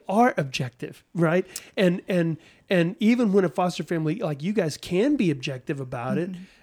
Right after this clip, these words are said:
Speaker 1: um, the, the, the powers that be, judges, you know, other folks,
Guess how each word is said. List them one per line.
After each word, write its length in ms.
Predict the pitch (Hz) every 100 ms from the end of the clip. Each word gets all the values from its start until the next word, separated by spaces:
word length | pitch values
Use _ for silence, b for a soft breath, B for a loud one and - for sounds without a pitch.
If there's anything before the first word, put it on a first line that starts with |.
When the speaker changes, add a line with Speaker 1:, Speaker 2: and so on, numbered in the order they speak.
| B
Speaker 1:
um, 320 | 165 160 151 - b b - -
the, 280 | 175 185 -
the, 320 | 175 170 185
the 160 | 165 170
powers 420 | - 185 190 156
that 100 | 143
be, 120 | 196
judges, 600 | 147 156 160 165 160 147
you 60 | 156
know, 100 | 170
other 220 | 165 170
folks, 280 | 165 160